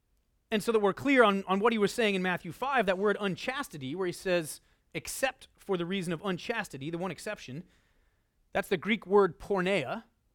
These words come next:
It's the word we get pornography from. And just like the word indecency in the original language in Deuteronomy,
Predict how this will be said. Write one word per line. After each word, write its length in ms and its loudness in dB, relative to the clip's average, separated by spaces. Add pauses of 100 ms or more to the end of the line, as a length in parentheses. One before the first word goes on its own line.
It's 80 -20
the 80 -6
word 180 -2
we 60 0
get 160 0
pornography 640 -4
from. 420 -12 (960)
And 120 -4
just 180 -2
like 160 4
the 80 0
word 220 8
indecency 880 -2 (180)
in 80 -8
the 100 -2
original 560 2 (480)
language 480 0
in 140 -2
Deuteronomy, 680 0